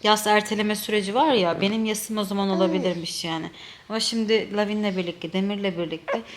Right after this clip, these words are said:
hiç böyle düşünecek, hani böyle kendimi depresyona sokacak bir zaman bulamıyorum, bir zaman dilimi bulamıyorum.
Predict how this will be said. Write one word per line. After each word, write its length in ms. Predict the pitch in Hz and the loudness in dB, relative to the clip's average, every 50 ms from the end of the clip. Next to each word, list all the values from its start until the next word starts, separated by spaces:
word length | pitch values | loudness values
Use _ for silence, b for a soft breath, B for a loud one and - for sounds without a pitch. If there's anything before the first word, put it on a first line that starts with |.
| B B B B | B B B B
hiç 140 | - - - | -14 -6 -2
böyle 180 | 254 240 220 196 | -2 -2 -2 -2
düşünecek, 760 | 208 202 - 240 220 220 208 214 220 220 220 214 - - | -6 -4 -2 -2 0 0 0 2 2 2 2 2 -2 -6
hani 200 | 220 208 208 202 | -4 -2 -2 0
böyle 240 | 202 214 208 214 214 | 0 2 2 2 0
kendimi 480 | 208 - 214 208 202 202 202 202 208 190 | 0 -2 -2 0 0 0 0 -2 -2 -2
depresyona 540 | 208 202 202 - 214 196 196 - 196 202 190 | -2 -4 -2 -4 -6 -6 -6 -6 -6 -6 -6
sokacak 500 | - - - 202 190 190 202 196 - 208 | -6 -8 -6 -6 -4 -4 -6 -8 -6 -6
bir 80 | 190 | -6
zaman 440 | 185 180 190 185 190 190 190 185 180 | -4 -2 -2 0 0 0 0 -2 -4
bulamıyorum, 480 | 170 165 180 185 170 160 160 156 156 156 | -4 -2 -2 -2 -2 -2 -4 -6 -6 -8
bir 60 | 160 | -10
zaman 340 | 170 170 165 165 160 160 160 | -8 -8 -6 -6 -6 -6 -8
dilimi 340 | 165 160 165 165 160 160 | -8 -8 -8 -10 -10 -10
bulamıyorum. 540 | - 160 170 165 165 151 151 151 - - 208 | -10 -8 -8 -8 -8 -8 -8 -10 -10 -12 -12